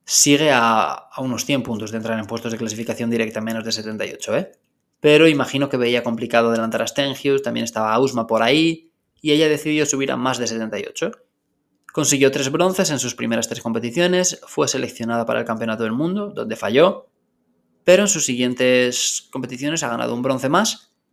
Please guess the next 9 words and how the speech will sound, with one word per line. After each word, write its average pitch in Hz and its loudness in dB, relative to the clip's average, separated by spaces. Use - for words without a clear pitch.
y 190 -4
dos 165 2
quintos 127 -2
puestos, - -10
el 120 -4
último 127 -2
en 120 -2
este 117 -6
Masters. - -10